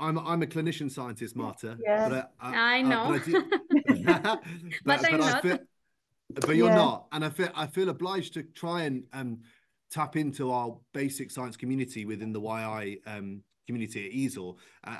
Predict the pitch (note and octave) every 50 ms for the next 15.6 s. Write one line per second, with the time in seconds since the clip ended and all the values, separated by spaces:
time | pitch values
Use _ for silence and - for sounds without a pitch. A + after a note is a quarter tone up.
0 | F2 B2+ B2+ B2+ B2+ D#3+ F3 D#3 D3+ E3+ C#3+ B2+ C3 B2 C3+ B2 - B2 - C3
1 | B2 A#2+ A#2 - - C#3+ C#3 C#3+ C3 - - G2+ F#2+ F2+ - _ _ _ _ _
2 | - B2+ C#3 - G3+ G#3 D#3 - - E3 E3+ F3+ G3+ F#3+ - - E3 C3 G#2+ G2
3 | G2 G2 G#2 A2 A2 _ _ _ _ _ - B2+ B2 A#2+ - - C3+ B2+ B2+ -
4 | - D#3+ D3 C#3 B2+ - - C3 B2+ A#2+ D#3+ E3 - D3 C#3 C#3 D3+ C#3 C3+ -
5 | - B2+ A#2+ - D3 D3 C3 C3+ C#3+ C3+ B2 G2 C#3 C3+ B2 B2 B2 A#2+ A#2+ B2
6 | C3 B2 A2+ - D3 C#3+ C3+ - B2+ - B2+ C#3+ D3 C#3 - A#2+ G#2+ G2+ G2+ G2
7 | - - _ - - _ _ _ - B2 B2+ - - C#3 C3+ C#3 C3+ C3 B2 A#2
8 | - - D3 C#3+ D3 C3+ B2 G#2+ - F#2+ F2 F#2+ G2+ A#2 A2+ A2+ - - - C3
9 | C3 C#3+ C#3 C#3 D3 E3 E3+ F3+ G#3 F3+ D3+ C#3+ - D#3+ D3 C3+ C#3+ C#3 D#3 F#3+
10 | E3+ - E3+ E3 C#3+ C3+ C3 B2 - - D3+ C#3 C3+ - - - - D#3+ D#3 C3+
11 | C3+ C#3+ C3 B2 B2+ A#2+ - - F#3 F#3 C#3+ A#2+ A2 G#2+ A2 G2+ - _ - -
12 | _ - - C#3+ C#3+ - - E3+ F3+ F#3 D3 E3 D#3 D3+ C#3 C#3+ G3+ G#3 - -
13 | E3 D3+ C3 - C#3 C3 B2 B2 B2 B2 A2+ G#2+ A#2 B2 B2+ A#2 - C#3 D3 C#3
14 | C#3 C3+ F3 F3 - - D#3 C#3+ C#3 C3+ C3 - B2+ C#3+ C#3 - - F3 D#3+ C#3+
15 | - C#3 B2 G#2+ G#2+ F2+ F2 - - - -